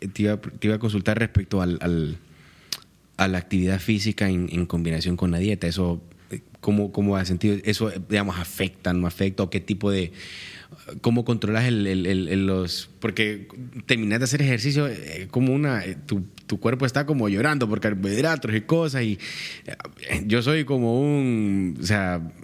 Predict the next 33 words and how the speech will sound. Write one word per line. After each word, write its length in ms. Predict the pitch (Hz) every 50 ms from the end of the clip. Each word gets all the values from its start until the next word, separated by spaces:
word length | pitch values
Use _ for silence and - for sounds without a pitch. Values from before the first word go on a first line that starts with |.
| - - -
me 120 | 107 104 98
encanta 340 | 92 90 - 113 135 135 139
hacer 160 | 127 135 135
ejercicio, 400 | 143 139 127 127 147 147 156 143
pero 180 | - 113 98 92
así 180 | 95 - -
como 180 | 120 143 139 127
me 60 | 120
encanta 220 | 117 127 120 120 131
hacer 120 | 131 131
ejercicio, 360 | 131 127 120 135 131 143 135
soy 300 | 120 - 104 117 135 131 -
obsesivo 520 | - 104 92 - - 92 87 120 127 127
también 240 | 113 113 113 123 135
con 120 | 131 123 104
las 100 | 98 -
cosas 240 | - 107 - 123
que, 260 | 120 - 110 101 90 87 - - - - - - - -
con 120 | - 101 92
la 80 | 90
comida, 320 | 82 - 110 147 151 113 87
¿me 60 | 87
entendés? 300 | 85 87 92 104 101 95
Como 200 | - 107 104 104
que 100 | 92 104
tal 120 | - 98 98
vez 120 | 101 107 110 -
duplico, 640 | 92 104 95 98 90 - - 110 117 117 120 107 -
triplico 540 | - 95 90 - - 120 127 120 - 92
a 40 | 90
veces 240 | 107 113 95 92 90
porciones 440 | - - 98 87 113 110 110 110 98
porque, 480 | - 92 90 87 - 92 85 80 76